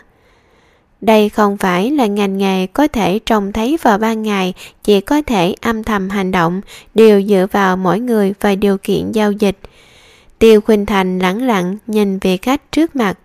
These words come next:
khóe miệng khẽ nhếch. Không biết vị công tử này có chuyện gì, cần Thất Phiến Môn hỗ trợ, Thất Phiến Môn nhất định sẽ tận tâm phục vụ cho người.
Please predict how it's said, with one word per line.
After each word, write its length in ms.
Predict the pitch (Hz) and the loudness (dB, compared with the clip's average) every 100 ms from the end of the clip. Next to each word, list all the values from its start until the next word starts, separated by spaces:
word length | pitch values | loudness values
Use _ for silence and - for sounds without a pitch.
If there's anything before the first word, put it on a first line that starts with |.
| _ | _
khóe 280 | - 226 262 | -4 0 0
miệng 360 | 302 220 180 196 | 0 0 -2 -4
khẽ 220 | 196 175 | -6 -4
nhếch. 320 | 202 240 330 - - _ _ _ _ _ _ _ _ _ _ _ _ | -2 -2 -2 -6 -20 _ _ _ _ _ _ _ _ _ _ _ _
Không 360 | - 220 208 | 2 4 4
biết 360 | 226 277 339 - | 2 2 2 2
vị 200 | 196 208 | 2 2
công 280 | - 208 196 | 2 2 2
tử 180 | 175 | 2
này 280 | 233 214 185 | 2 0 -2
có 180 | 190 277 | 0 -2
chuyện 300 | - 202 190 | 0 0 2
gì, 280 | 202 190 185 - - _ | 2 2 -2 -10 -20 _
cần 300 | 208 196 190 | 2 2 2
Thất 200 | 269 285 | -2 0
Phiến 240 | 269 277 | 0 2
Môn 220 | 262 214 196 | 2 2 2
hỗ 200 | 190 233 | 2 2
trợ, 340 | 202 180 180 - - - - | 2 0 -2 -6 -18 -20 -2
Thất 180 | - 277 | 2 2
Phiến 260 | - 262 277 | 2 0 2
Môn 260 | 226 196 | 2 2
nhất 240 | 202 302 - | 2 0 0
định 280 | 196 175 190 | 0 0 -2
sẽ 180 | 240 | -2
tận 280 | 262 208 190 | 0 0 -2
tâm 260 | 208 208 202 | -2 -2 0
phục 260 | 202 185 - | -2 0 2
vụ 200 | 175 175 | 2 2
cho 140 | 233 220 | 2 2
người. 320 | 202 190 | 2 0